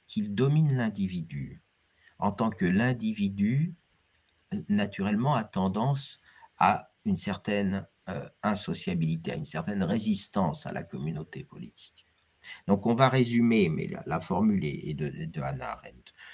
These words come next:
On va dire que le pouvoir politique a pour formule le tous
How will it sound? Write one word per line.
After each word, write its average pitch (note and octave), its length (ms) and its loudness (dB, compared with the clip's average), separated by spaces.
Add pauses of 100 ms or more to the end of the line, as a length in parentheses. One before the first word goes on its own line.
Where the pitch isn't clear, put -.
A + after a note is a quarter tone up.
(140)
On F2+ 100 -2
va A#2 140 2
dire E3+ 240 2
que - 80 -6
le A#2 100 -2
pouvoir G#2+ 400 -4
politique F#2+ 480 -2
a G2+ 60 -4
pour - 240 -10
formule G#2+ 500 -2
le F#2+ 300 2 (600)
tous - 680 -2